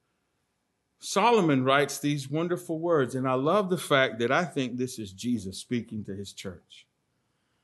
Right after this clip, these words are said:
His response to our busyness and our distractedness is this: "You have captivated my heart with one glance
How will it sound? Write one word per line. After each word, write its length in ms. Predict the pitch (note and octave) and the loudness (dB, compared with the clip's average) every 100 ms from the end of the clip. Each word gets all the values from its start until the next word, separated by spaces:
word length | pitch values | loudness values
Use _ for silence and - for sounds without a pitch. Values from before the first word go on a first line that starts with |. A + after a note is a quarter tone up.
| _ _ _ _ _ | _ _ _ _ _
His 280 | A3 C4 E3 | 4 6 6
response 680 | D#3 - - B2 G2+ G2 - | 2 2 2 4 2 -2 -6
to 300 | B2 A#2 A2+ - | -2 -2 -4 2
our 220 | D#3 E3+ | 4 6
busyness 640 | C#3+ D#3 D3 D3+ D3+ D3+ | 6 4 4 4 4 2
and 120 | B2 A2+ | 0 4
our 200 | C#3+ E3 | 4 6
distractedness 1040 | C#3 - C#3+ C#3 C#3 A2+ G2+ A2 G#2 - | 4 2 4 4 2 -2 -2 -4 -4 -8
is 260 | A2+ G#2 F#2 | -8 -10 -8
this: 500 | F#2+ F2 - - - _ _ _ _ _ _ _ _ _ - | -8 -10 -20 -20 -20 _ _ _ _ _ _ _ _ _ -2
"You 220 | D#3+ C4+ | 6 8
have 460 | A3+ G3+ D#3+ - - | 10 8 6 -4 0
captivated 1120 | - D4+ D#4 A#3+ F3+ D#3 C#3 G#2+ G2 F#2+ A2 _ _ _ _ _ _ _ _ - | 6 8 8 6 8 8 6 4 -2 -4 -12 _ _ _ _ _ _ _ _ -6
my 300 | A2+ D3 E3+ | 2 4 4
heart 480 | C#3+ C#3+ A2+ A2+ - - - | 4 4 4 2 -6 -18 0
with 380 | B2+ C3 - | 4 4 2
one 540 | A#2 C3+ E3 F3 F3+ F3+ - _ - G#2 | -4 0 2 4 2 -2 -12 _ -12 -2
glance 680 | B2+ C3+ C#3 C#3+ - - | 2 2 2 -2 -10 -12